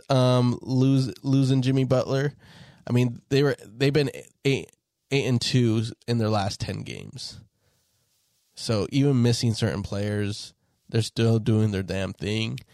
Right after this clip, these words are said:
I think they got a lot of depth. Um, the depth I'm talking about is,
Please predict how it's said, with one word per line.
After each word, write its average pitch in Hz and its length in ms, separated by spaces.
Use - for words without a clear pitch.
I 107 160
think 120 320
they 113 140
got 113 240
a - 20
lot 107 240
of 90 160
depth. - 460
Um, 113 580
the 120 100
depth 113 320
I'm 113 160
talking 120 400
about 110 280
is, 104 440